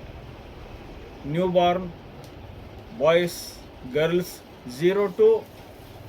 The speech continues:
ನ್ಯೂ ಬಾರ್ನಿಂದ ಹದಿನೈದು ವರ್ಷ ಒಳಗೂ ತುಂಬ ಒ-, ಒಳ್ಳೆ ಒಳ್ಳೆ ಬಟ್ಟೆಗಳು ಸಿಗುತ್ತೆ.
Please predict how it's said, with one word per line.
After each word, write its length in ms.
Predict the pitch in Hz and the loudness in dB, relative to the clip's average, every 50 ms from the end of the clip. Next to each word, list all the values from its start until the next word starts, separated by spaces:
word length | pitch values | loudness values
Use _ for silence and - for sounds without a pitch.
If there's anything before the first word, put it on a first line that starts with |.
| - - - - - - 90 92 107 113 110 104 90 80 82 - - - 135 | -18 -18 -18 -16 -16 -14 -14 -14 -14 -14 -14 -14 -14 -16 -16 -16 -16 -14 -4
ನ್ಯೂ 140 | 135 160 196 | 0 2 4
ಬಾರ್ನಿಂದ 460 | 180 190 190 190 190 190 190 190 185 208 220 226 - - - - - - - - - - - - - | 6 8 6 6 6 2 -2 0 2 2 2 2 0 -4 -10 -16 -18 -18 -20 -20 -18 -18 -14 -8 -6
ಹದಿನೈದು 380 | 147 165 160 196 220 220 202 202 | -4 -2 0 0 0 2 2 2
ವರ್ಷ 180 | 185 175 - 208 | 2 2 2 2
ಒಳಗೂ 340 | 180 175 170 165 143 135 143 - - - - - - - - - - - - - - - - - - - - - - - - - - - - - - - 120 - - | 2 4 2 2 0 -2 -4 -6 -8 -16 -18 -18 -18 -18 -20 -20 -20 -20 -18 -18 -18 -18 -18 -18 -18 -18 -18 -18 -18 -20 -20 -18 -18 -18 -16 -16 -14 -14 -16 -14 -10
ತುಂಬ 220 | 143 147 160 170 202 | -8 -6 -2 0 2
ಒ-, 1000 | 202 202 202 196 - - - - - - - - - 120 123 120 117 120 123 131 | 4 4 4 2 0 -2 -4 -10 -14 -16 -16 -14 -12 -10 -8 -8 -8 -8 -8 -6
ಒಳ್ಳೆ 200 | 151 175 202 208 | 0 2 4 4
ಒಳ್ಳೆ 260 | 185 180 180 180 180 | 4 4 2 2 2
ಬಟ್ಟೆಗಳು 360 | 156 151 147 165 156 160 165 | 0 0 0 -2 -2 -2 -4
ಸಿಗುತ್ತೆ. 480 | - - 143 151 151 147 180 202 247 | -6 -8 -8 -10 -6 -4 -4 -4 -4